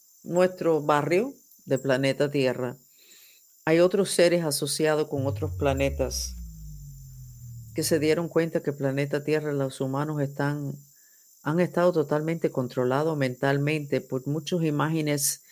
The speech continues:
negativas de la televisión y del internet, y no se han dado cuenta que ellos mismos se han podrido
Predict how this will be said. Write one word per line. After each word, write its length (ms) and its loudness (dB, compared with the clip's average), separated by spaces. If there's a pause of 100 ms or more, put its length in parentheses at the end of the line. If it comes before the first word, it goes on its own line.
(300)
negativas 680 2
de 100 6
la 100 0
televisión 640 0
y 80 0
del 180 2
internet, 520 -2 (640)
y 140 0
no 140 4
se 180 6
han 140 0
dado 280 6
cuenta 720 2
que 100 6
ellos 220 6
mismos 560 -2
se 180 -2
han 200 -2
podrido 800 2